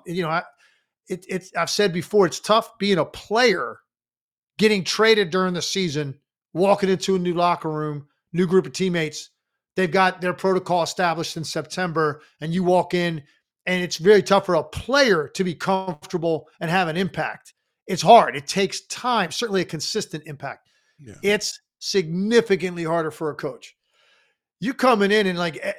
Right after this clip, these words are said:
Speaker 1: they have a system in place. They've got play sets, play calls, a rotation established. Every, you know, and whether they were happy with it or not, they're thirty and thirteen, I think, at the time. So, y-, you know, they,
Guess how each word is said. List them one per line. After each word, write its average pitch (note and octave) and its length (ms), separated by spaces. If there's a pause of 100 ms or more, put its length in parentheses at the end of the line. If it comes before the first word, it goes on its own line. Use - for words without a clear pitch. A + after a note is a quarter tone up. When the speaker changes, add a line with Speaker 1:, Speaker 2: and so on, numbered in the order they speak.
(140)
Speaker 1:
they A3 160
have G3 280
a E3+ 100
system A#3 600
in E3 140
place. D#3 360
They've E3+ 220
got F3+ 260
play G#3+ 280
sets, D#3+ 320
play A3 300
calls, E3 300
a D#3 60
rotation F3+ 640
established. D3+ 600
Every, F#3+ 300
you F3+ 80
know, F3 200 (280)
and F3 100
whether B3+ 220
they A3 140
were F3 320 (120)
happy B3+ 320
with F3 180
it F3+ 100
or E3+ 60
not, F3 220
they're F3+ 120
thirty A#3 340
and D#3+ 100
thirteen, G3+ 440
I D3 40
think, E3 220
at B2 80
the A#2+ 60
time. E3+ 360 (260)
So, F#3 360 (420)
y-, F#3 180
you G3 100
know, F3 100
they, F#3 160